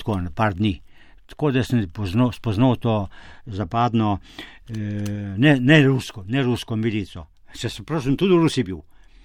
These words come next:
Ampak, eh, to ni, to ni bilo to, <laughs> co bi mi, mi lahko učili, jih ni, njih ne. Francozi so pa lahko mene učili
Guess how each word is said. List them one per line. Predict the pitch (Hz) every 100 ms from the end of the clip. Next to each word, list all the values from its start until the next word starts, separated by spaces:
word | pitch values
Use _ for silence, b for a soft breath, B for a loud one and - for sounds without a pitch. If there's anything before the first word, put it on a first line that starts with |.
| b b b b
Ampak, | 95 101 104 - -
eh, | 67 65 57 - -
to | 110 92
ni, | 78 65 60 -
to | 62
ni | 60
bilo | 60 -
to, | - -
<laughs> | -
co | - 143
bi | - 156
mi, | 151 143
mi | 139
lahko | 131 - 143
učili, | 110 147 139 110
jih | 92
ni, | 110 92 B B B
njih | 131 113 -
ne. | 120 113 - B B -
Francozi | 117 104 131 147
so | - 202
pa | 202
lahko | 202 - 247
mene | 214 175
učili | 127 - 120 85